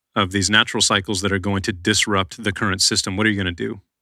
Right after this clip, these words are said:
You're gonna try to take advantage of that disruption and use it to gain more power and control, right? So they're not stupid. They know what's coming. And I believe that their intention is to take control of these natural cycles and, and to do exactly that. So,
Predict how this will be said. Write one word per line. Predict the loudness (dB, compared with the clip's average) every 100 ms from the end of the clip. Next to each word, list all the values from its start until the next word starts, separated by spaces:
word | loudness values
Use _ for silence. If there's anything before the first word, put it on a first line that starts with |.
| _
You're | -6
gonna | -2 -2
try | 0 0
to | 0
take | -2 -4
advantage | -2 -2 -2 -4
of | -4
that | -6
disruption | -4 -4 -4 -4 -4
and | -4
use | -2 -4
it | -4
to | -2
gain | -2
more | -2 -6
power | -6 -6
and | -8 -12
control, | -12 -10 -10 -8
right? | -6 -4 -2
So | 0 -2 -6 -10 -12 -12 -14 -18 _ -2
they're | 2 4
not | 2 2
stupid. | 2 2 0 2
They | 2 4
know | 2 2
what's | 0 0
coming. | -2 0 0 -2 -2
And | 0 2 2 0 -2
I | 0 0
believe | 0 0 0 0
that | -2
their | -2
intention | -2 -4 -4 -2
is | -4
to | -4
take | -2 0 0 -6 -20 _ _ _ _ -10
control | -4 -2 0 0
of | -2
these | -2 -2 -2
natural | -4 -4 -6
cycles | -4 -6 -8 -10 -8
and, | -10
and | -10
to | -4
do | -2 0
exactly | -2 -4 -6 -10
that. | -10 -4
So, | 0 0 -2